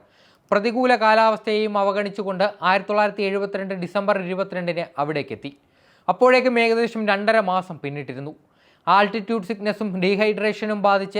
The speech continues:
അവശരായ അവരെ ചിലിയൻ വ്യോമസേന സാന്റിയാഗോയിലെ ആശുപത്രികളിൽ പ്രവേശിപ്പിച്ചു. അപ്പോഴേക്കും അപകടത്തിൽ മരണമടഞ്ഞ സഹയാത്രികരുടെ ശവശരീരം ഭക്ഷിച്ചുള്ള ഈ അതിജീവനം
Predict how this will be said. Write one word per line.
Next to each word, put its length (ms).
അവശരായ 800
അവരെ 300
ചിലിയൻ 280
വ്യോമസേന 580
സാന്റിയാഗോയിലെ 720
ആശുപത്രികളിൽ 840
പ്രവേശിപ്പിച്ചു. 560
അപ്പോഴേക്കും 480
അപകടത്തിൽ 440
മരണമടഞ്ഞ 580
സഹയാത്രികരുടെ 920
ശവശരീരം 680
ഭക്ഷിച്ചുള്ള 680
ഈ 140
അതിജീവനം 640